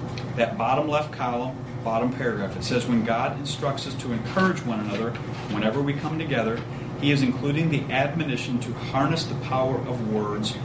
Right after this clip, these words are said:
for a specific purpose." All right? I agree with that. Totally agree with that. Where I just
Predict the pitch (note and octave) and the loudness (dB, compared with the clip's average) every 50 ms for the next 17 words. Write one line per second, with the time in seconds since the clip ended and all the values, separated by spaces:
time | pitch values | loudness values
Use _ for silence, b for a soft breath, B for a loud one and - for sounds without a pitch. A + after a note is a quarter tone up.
0 | - - - - - - - - E3 D3+ D3 D#3+ F3 E3 - - C3+ - - - | -6 -6 -6 -6 -6 -6 -2 2 4 4 6 6 4 2 2 -2 -4 -4 -4 -6
1 | - - B2 - - C3 A#2+ - A#2+ A2+ G2+ - - - - - - - F#3+ F3 | -4 -4 -2 -2 -2 -2 -4 -2 -2 -4 -4 -4 -6 -6 -6 -6 0 4 4 4
2 | F3 - - - - - - - - - - - - F#2+ G2 G#2 - - - - | 4 2 -4 -8 -8 -8 -8 -8 -8 -10 -8 -6 -4 -2 0 2 2 0 0 -4
3 | - - - - - - - F#3 G3 - - D#3+ A3 A3+ E3 - - - - - | -8 -10 -10 -10 -6 0 2 2 2 4 2 2 2 2 2 0 -4 -6 -8 -8
4 | - - - - - - - - - - - - - - - - A3 A3 F#3+ D#3+ | -8 -8 -8 -8 -6 -6 -6 -6 -6 -6 -6 -6 -6 -6 0 2 4 4 4 2
5 | C#3 A#2+ A#2+ A#2 G#2+ - - - - - - - - - - - - - - B2 | 0 -2 -2 -4 -6 -8 -8 -8 -8 -8 -8 -8 -8 -8 -8 -8 -8 -6 -2 4
6 | B2 B2 A#2+ A#2 - D#3 D#3 - - | 4 4 4 4 0 -2 -2 -2 -4